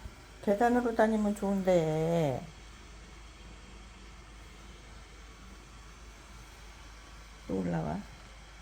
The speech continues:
여기 올라와서 스크래치해서 쉬어. 가지. 옳지. 우리 가지는 청소할 때마다 여기서 쉼표해요.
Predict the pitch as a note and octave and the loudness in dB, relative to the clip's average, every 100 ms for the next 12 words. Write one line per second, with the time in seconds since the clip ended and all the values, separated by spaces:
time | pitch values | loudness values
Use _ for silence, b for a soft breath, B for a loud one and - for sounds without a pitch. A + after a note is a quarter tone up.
0 | - - - F#3 G3 A3+ A#3 A#3 A3+ - | -16 -10 -2 2 4 6 6 4 -4 -2
1 | C#4 C#4 C#4 B3+ B3+ A3+ - A#3 A#3+ - | -2 0 2 0 0 -6 -2 -2 -4 -10
2 | - - - - - - - - - - | -16 -16 -16 -16 -16 -16 -16 -16 -16 -16
3 | - - - - - - D#3 D3 E3 - | -16 -16 -16 -16 -10 -8 -6 -6 -8 -14
4 | - - - - - - - - - - | -18 -18 -18 -18 -18 -18 -16 -16 -16 -18
5 | - - - - - - - - - - | -18 -18 -18 -16 -16 -16 -16 -16 -16 -16
6 | - - - B3 - - - - - - | -16 -16 -14 -14 -14 -14 -16 -16 -16 -18
7 | - - - - - - - - - - | -18 -18 -18 -18 -18 -18 -18 -18 -18 -16
8 | - - E3 D#3+ A#3 C4 - C#3+ A#2+ B2 | -10 -6 -2 0 0 -2 -6 -6 -6 -6
9 | C3+ C#3+ - - E3+ F#3 E3 E3 F#3 G#3 | -6 -8 -10 -4 -2 0 -2 0 -2 0
10 | E3+ - - - - - - - - - | -2 -6 -14 -18 -18 -18 -18 -18 -18 -18
11 | - - A3+ A#3 A3+ A#3 A#3 G3+ F3 D#3+ | -18 -4 -2 0 0 0 0 0 0 0
12 | D3 C3 C3+ - - - G#3 A3 F3+ D#3 | 2 2 0 -4 -6 -2 -2 0 0 -2
13 | B2+ B2 | -4 -6